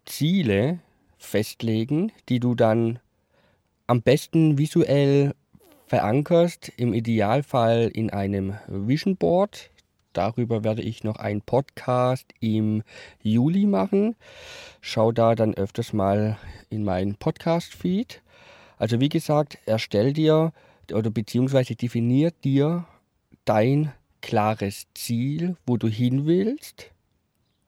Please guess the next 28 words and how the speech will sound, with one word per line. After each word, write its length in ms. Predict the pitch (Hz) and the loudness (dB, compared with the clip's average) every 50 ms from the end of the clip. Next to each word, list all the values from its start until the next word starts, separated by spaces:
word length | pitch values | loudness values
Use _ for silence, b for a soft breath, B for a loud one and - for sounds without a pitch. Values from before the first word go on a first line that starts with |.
| _ _ _ _ _ _ _ _ - | _ _ _ _ _ _ _ _ -4
Und 140 | - 127 117 | -2 2 2
dann 160 | 110 120 131 | 2 2 2
suchst 280 | - 160 151 - - - | 2 0 -2 -2 0 -2
du 60 | 156 | -2
dir 380 | 143 151 151 151 147 151 156 B B B B B B B B B B B B B | 0 2 2 4 4 2 0 B B B B B B B B B B B B B
idealerweise 960 | - 135 127 135 139 127 117 123 131 123 120 123 123 - - 113 110 104 101 | -4 -2 2 4 4 4 4 4 2 4 2 2 2 0 0 -2 -2 -2 0
regional 960 | 107 120 139 - - 170 165 165 165 160 156 151 151 156 160 170 185 208 214 - _ _ | 0 0 0 0 0 2 2 4 4 4 4 4 4 4 4 2 2 0 -2 -6 _ _
Menschen, 800 | - 120 110 110 113 131 151 160 - - 160 160 156 160 160 151 139 - _ _ _ - | -4 0 2 4 4 4 4 2 2 0 0 2 2 2 0 -2 -6 -10 _ _ _ -6
die 100 | - 120 | -4 0
das 220 | 107 113 117 - | 2 2 0 0
bereits 480 | - - 131 110 110 104 107 113 - - | -2 -4 -2 0 2 2 2 2 0 -4
erreicht 560 | - 123 110 104 101 107 120 139 - - - | -4 -2 0 0 2 2 2 2 0 -4 -4
haben, 420 | 147 131 117 101 - 90 90 95 92 | 0 0 0 0 0 -4 -6 -6 -6
also 180 | 92 - 104 | -6 -8 -8
sprich, 340 | - - - 117 120 120 - | -10 -8 -6 -6 -6 -6 -6
die 200 | - - 110 107 - _ _ _ _ _ _ _ | -4 -4 -4 -4 -6 _ _ _ _ _ _ _
deine 380 | - 107 113 110 135 151 151 139 | -2 0 2 2 2 2 0 -2
Ziele 340 | - - 135 135 131 139 135 | -4 -4 -4 -2 0 -2 -2
schon 400 | - - 123 110 117 120 120 120 b b b b b | -2 0 0 0 0 0 -2 -4 b b b b b
verwirklicht 580 | - 120 107 107 107 113 - 131 127 - - | -2 0 2 2 0 0 0 -4 -6 -4 -2
haben 260 | 127 117 110 101 101 | -2 -2 0 0 -2
und 160 | 98 104 104 - | -2 -2 0 0
da 180 | 98 104 120 | 0 0 0
sind, 420 | 127 - - 117 123 131 127 - - | -2 -2 -2 0 0 0 -2 -4 -4
wo 100 | - 113 | -2 -2
du 200 | 107 - 110 110 | -2 0 0 0
hin 320 | 113 110 113 104 107 110 113 | 0 2 0 0 2 2 2
möchtest. 640 | 113 104 101 - - - 85 80 - - - - | 2 0 0 -2 -6 -6 -6 -6 -6 -10 -16 -20